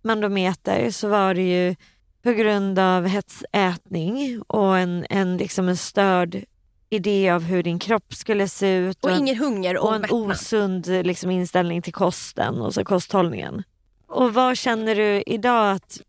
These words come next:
Speaker 1: alltså nu när du är frisk, hur ve-, hur vet du att du är frisk?
Speaker 2: För att det, det är så s-, därför att det är, maten och kroppen är så enkelt.
Speaker 1: Jag förstår.
Speaker 2: Det är inga, det är ingen grej i livet.
Speaker 1: Och hur känns det här då?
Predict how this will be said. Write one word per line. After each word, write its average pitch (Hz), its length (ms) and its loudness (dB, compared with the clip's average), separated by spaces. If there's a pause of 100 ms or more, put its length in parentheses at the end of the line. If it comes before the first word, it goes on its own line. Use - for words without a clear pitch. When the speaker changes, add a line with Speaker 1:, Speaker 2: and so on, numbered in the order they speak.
(180)
Speaker 1:
alltså 226 160 -4
nu 247 240 0
när 240 140 2
du 220 60 0
är 226 60 -2
frisk, - 600 -6
hur 254 180 2
ve-, 247 260 2 (380)
hur 269 220 0
vet 302 340 0
du 240 180 2
att 226 120 -2
du 220 120 -2
är 214 40 -4
frisk? - 680 -8 (220)
Speaker 2:
För 285 180 4
att 269 240 0
det, 254 420 2 (480)
det 262 60 -4
är 240 40 -2
så - 100 -4
s-, - 240 -6
därför 302 260 2
att 311 100 0 (540)
det 311 100 4
är, 311 360 2
maten 294 520 0
och 277 80 -4
kroppen - 380 -2
är 277 80 2
så - 120 0 (240)
enkelt. - 680 -6 (140)
Speaker 1:
Jag 151 160 2
förstår. 226 540 0 (240)
Speaker 2:
Det 302 80 0
är 359 200 4
inga, 262 420 2 (400)
det 311 80 0
är 349 40 4
ingen 285 240 2
grej 370 340 0 (160)
i 226 40 2
livet. 233 400 -2 (440)
Speaker 1:
Och 277 100 6
hur 294 140 4
känns 311 420 0
det 185 80 0
här 170 200 2
då? 120 160 0